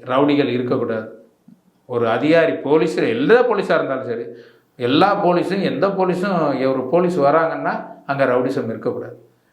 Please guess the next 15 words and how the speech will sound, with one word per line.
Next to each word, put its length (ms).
Depend 20
upon 560
போலீஸோட 480
ஆக்டிவிட்டீஸ். 680
நம்ம 260
அதனால 680
அந்த 200
ப்ரெஷர் 420
வரும், 200
இந்த 120
ப்ரெஷர் 340
வரும்லாம் 280
எதிரே 260
பார்க்க 240
முடியாது. 360